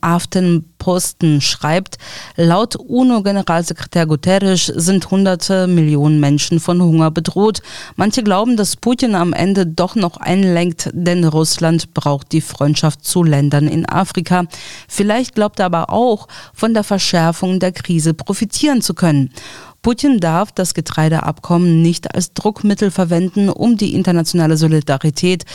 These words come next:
für die Ukraine zu schwächen. Kiew prüft bereits eine Steigerung der Exporte über seine Häfen an der Donau sowie die Einrichtung alternativer Transportrouten über rumänische Hoheitsgewässer.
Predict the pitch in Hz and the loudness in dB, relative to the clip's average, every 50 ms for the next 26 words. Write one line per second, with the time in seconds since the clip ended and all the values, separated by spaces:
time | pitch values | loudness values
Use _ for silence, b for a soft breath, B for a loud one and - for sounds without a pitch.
0 | B B B B - - 247 214 233 180 220 - - 202 139 160 165 160 156 151 | B B B B -4 -2 -2 0 0 -2 -2 -2 -2 -2 0 2 2 2 2 2
1 | - - 196 - - - - 185 185 175 - 190 160 139 B B B B B B | 0 -2 -4 -4 -4 -2 0 0 0 0 0 0 0 0 B B B B B B
2 | B B _ - - 247 277 285 269 247 - - - _ _ - - - 180 180 | B B _ -2 0 2 2 2 0 -2 -6 -12 -18 _ _ -4 -2 0 0 0
3 | 170 - - - 170 156 - 156 151 147 143 - - 156 151 151 143 - - 151 | 0 -2 -4 -4 -4 -2 0 2 0 0 0 -2 0 0 2 2 0 0 -2 -2
4 | 139 147 151 165 160 156 160 165 156 156 131 - - - - - 160 156 160 156 | -2 -2 0 -2 0 2 2 2 2 0 -2 -4 -6 -6 -4 -2 -2 0 -2 -2
5 | - - - 139 156 156 147 156 147 143 143 139 139 160 170 165 160 - - 170 | -2 -4 -2 -2 0 0 0 2 2 2 2 2 2 2 0 0 0 0 0 0
6 | - - 151 147 151 143 143 143 175 185 202 196 190 185 180 B B B B B | 0 2 0 2 2 0 0 0 0 2 2 2 2 0 -2 B B B B B
7 | B - 185 214 196 208 233 214 240 233 - - 185 185 185 165 190 185 - - | B -4 -2 0 0 2 0 0 0 -2 -2 -2 -2 -2 0 0 -2 -2 -2 -2
8 | 208 190 - - - 156 160 160 170 165 165 160 - - 170 165 165 165 - - | -4 -4 -4 -2 -2 0 0 0 2 0 0 0 -2 -2 -2 -2 -2 -2 -2 -2
9 | 190 190 - - - 156 147 139 - - - 156 151 147 - 165 156 151 - 156 | -4 -4 -4 -2 -2 -2 -2 -2 -4 -4 -2 -2 -2 0 0 0 0 0 0 0
10 | 156 151 151 147 - 160 156 147 135 131 135 135 139 139 - - - 170 190 190 | 2 2 2 0 2 2 2 2 2 2 2 2 2 0 0 0 0 0 0 2
11 | 165 165 160 147 147 139 131 - - - 143 127 127 123 - - 120 | 2 2 4 4 2 2 0 -2 -4 -2 0 0 0 0 0 -2 -2